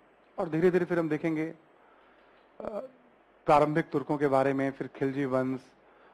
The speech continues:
तुगलक वंश, सैयद वंश, लोदी वंश, ऐसे करके फिर मध्यकाल के अलग-अलग topic पे हम, वैसे इसको भी मध्यकाल में ले सकते हैं, पूर्व मध्यकाल को भी,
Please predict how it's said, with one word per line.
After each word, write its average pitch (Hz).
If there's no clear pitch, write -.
तुगलक 139
वंश, 127
सैयद 131
वंश, 123
लोदी 123
वंश, 127
ऐसे 123
करके 123
फिर 196
मध्यकाल 131
के 139
अलग-अलग 127
topic 113
पे 120
हम, 262
वैसे 127
इसको 165
भी 208
मध्यकाल 190
में 165
ले 135
सकते 110
हैं, 98
पूर्व 131
मध्यकाल 113
को -
भी, -